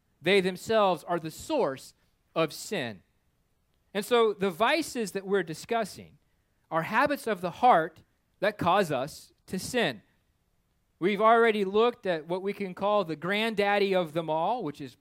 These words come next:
pride. And we've looked at pride's children, greed and envy. And today we were supposed to look at the spiritual vice,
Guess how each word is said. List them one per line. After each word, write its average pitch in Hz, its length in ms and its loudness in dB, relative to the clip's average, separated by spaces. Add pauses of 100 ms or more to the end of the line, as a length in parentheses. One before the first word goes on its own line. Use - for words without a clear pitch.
pride. 160 580 -2 (680)
And 151 140 -8
we've 160 180 -2
looked 226 280 2
at 165 120 -6
pride's 208 480 0
children, 180 720 -4
greed 233 380 -2
and 180 160 -4
envy. 208 560 -4 (560)
And 208 180 -2
today 220 600 6
we 214 160 4
were 214 140 6
supposed 254 640 -4
to 208 280 -8
look 208 340 0
at 190 240 2
the 185 140 -10
spiritual 220 600 -2
vice, 165 500 -4